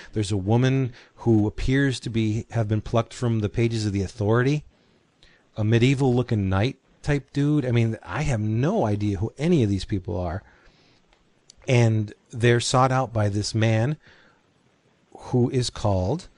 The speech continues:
Le Bossu. I guess it's French, which translates into the hunchback. He's literally a hunchback.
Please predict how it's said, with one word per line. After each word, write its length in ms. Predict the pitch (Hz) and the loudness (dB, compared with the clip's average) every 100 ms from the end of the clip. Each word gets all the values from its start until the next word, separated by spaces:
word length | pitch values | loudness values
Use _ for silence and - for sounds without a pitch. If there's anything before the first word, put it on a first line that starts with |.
| _ - | _ -2
Le 140 | 117 | 0
Bossu. 640 | 131 117 151 208 - 98 87 | 0 0 0 -2 -2 -2 -2
I 120 | 92 | -2
guess 220 | 92 - | -2 -2
it's 120 | 95 | -6
French, 460 | - 156 135 117 - | -4 -2 -2 -4 -6
which 220 | 113 110 | -6 -4
translates 500 | - 120 110 113 - | -2 -2 0 -2 -2
into 200 | 117 - | -6 -4
the 120 | 104 | -2
hunchback. 440 | 123 170 - 90 - | 0 -2 -4 -8 -6
He's 160 | 120 | 2
literally 380 | 180 214 123 104 | 4 6 4 4
a 80 | 113 | 4
hunchback. 580 | 143 131 - - - | 2 -2 -6 -12 -14